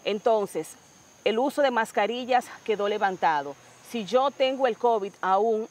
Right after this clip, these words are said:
a pesar de que duré siete días en mi casa recuperándome, pero no tengo la constancia de que estoy negativo, voy a mi trabajo, si voy sin mascarillas y las personas que están a mi alrededor sin mascarillas, hay gran posibilidad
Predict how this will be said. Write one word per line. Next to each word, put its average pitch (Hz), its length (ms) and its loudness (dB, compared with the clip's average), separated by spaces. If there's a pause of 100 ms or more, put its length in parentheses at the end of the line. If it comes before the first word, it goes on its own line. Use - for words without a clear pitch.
a 180 120 0
pesar 202 640 -2
de 196 180 -6
que 180 260 -6
duré 180 260 -4
siete 202 280 -4
días 190 240 -2
en 180 80 -6
mi 165 80 -4
casa 254 380 2
recuperándome, 208 760 -4 (260)
pero 208 160 -4
no 214 80 -4
tengo 233 240 0
la 220 120 2
constancia 220 880 -2
de 196 200 -4
que 196 120 -4
estoy 208 360 0
negativo, 220 680 0
voy 214 180 2
a 196 80 2
mi 233 140 -4
trabajo, 185 500 -2 (320)
si 214 120 -4
voy 226 220 0
sin 269 160 -6
mascarillas 220 720 -2
y 208 80 -6
las 190 160 0
personas 226 480 -4
que 226 80 -2
están 208 340 -4
a 185 100 -4
mi 226 220 -6
alrededor 220 720 0 (320)
sin 208 180 -2
mascarillas, 196 720 0 (300)
hay 226 240 0
gran 214 340 -2
posibilidad 214 880 -2